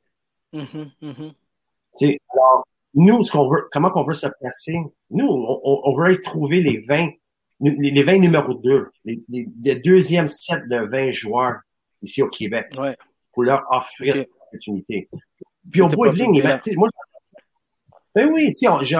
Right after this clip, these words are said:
Speaker 2: j'ai jasé avec Sandro l'autre jour, puis on se disait, imagine la journée, peut-être c'est cette année, peut-être c'est l'année prochaine, puis on a un appel de, de C F Montréal, puis il dit, « Gars, tel joueur, on l'avait vu dans un match, il nous intéresse,
Speaker 1: Mhm.
Speaker 2: on peut-tu lui voir pour deux semaines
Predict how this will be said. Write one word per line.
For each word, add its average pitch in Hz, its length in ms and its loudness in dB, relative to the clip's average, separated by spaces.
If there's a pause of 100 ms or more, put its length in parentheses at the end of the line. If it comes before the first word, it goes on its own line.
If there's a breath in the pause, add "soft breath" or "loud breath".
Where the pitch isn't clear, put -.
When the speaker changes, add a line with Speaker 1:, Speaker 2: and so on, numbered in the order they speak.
Speaker 2:
j'ai 143 100 -2
jasé 196 200 4
avec 208 220 2
Sandro 160 580 -2
l'autre 117 200 -6
jour, 175 240 -4
puis 147 100 -6
on 120 60 -4
se 127 140 -8
disait, 175 440 -4 (360 soft breath)
imagine 185 480 0
la 170 100 2
journée, 123 400 -4
peut-être 208 260 -2
c'est 147 140 -6
cette - 280 -14
année, 143 260 -2
peut-être 196 240 -4
c'est 143 100 -2
l'année 147 260 0
prochaine, 139 580 -2 (280)
puis - 100 -6
on 117 140 0
a 160 60 6
un 185 100 6
appel 151 300 0
de, 120 140 2
de 117 120 -6
C 135 260 -2
F 139 120 -4
Montréal, 110 420 -2
puis 113 80 -12
il 101 40 -12
dit, « 107 180 -12
Gars, 127 240 0
tel 180 160 2
joueur, 135 460 0 (380)
on 90 100 -6
l'avait 143 320 2
vu 247 180 0
dans 143 240 0
un 107 100 -2
match, 135 600 -4 (340)
il 123 100 -6
nous 185 180 2
intéresse, 143 520 -2
Speaker 1:
Mhm. 117 160 -6
Speaker 2:
on - 20 -14
peut-tu 170 340 -6
lui 214 140 -4
voir 160 180 0
pour 160 140 -4
deux 139 180 2
semaines 143 320 -10